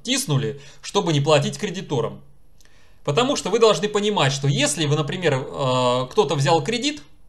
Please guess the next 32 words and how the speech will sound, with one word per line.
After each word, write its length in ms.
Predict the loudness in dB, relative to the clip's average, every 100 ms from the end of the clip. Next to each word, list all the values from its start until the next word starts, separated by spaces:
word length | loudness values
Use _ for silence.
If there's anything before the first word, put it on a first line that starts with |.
| -6
то 80 |
доказывается, 680 | 0 2 4 2 0 -4 -6
а, 400 | 0 2 2 -4 -20 -20 -2
а 120 | 0
был 220 | 2 2
ли 80 | 2
кредит? 400 | 0 -2 -4 -8 -14
Есть 260 | -4 -2 0
кредитный 380 | 0 -2 -2 -2
договор 440 | 0 0 0 -2
у 60 | -4
вас? 300 | -8 -14 -18 -8
Так, 320 | 0 4 4 2
хорошо, 340 | 0 2 0
вижу, 300 | 0 0 0
есть. 440 | 2 0 -2 -8 -16 -20 -20 -20 -20 -20 -20 -20 -20 -20 -12 -12 -12 -18 -20 -6
Так, 220 | 4 4 4
а 60 |
перечисление 680 | 0 0 0 0 2 2 2
денег 340 | 0 -2 -2
было 260 | -2 2 4
по 120 | 4
этому 240 | 4 2 0
кредитному 360 | -2 -2 -2
договору? 340 | -2 0 2 2
Да, 340 | 2 4 4
вижу, 340 | 2 -2 -2 0
было, 340 | 2 4 2
всё 220 | 0 -4
хорошо. 500 | 0 0 0 -2 -4
Так, 260 | -2 -2 -2
смотрите. 680 | -4 -4 -4 -4 -4 -4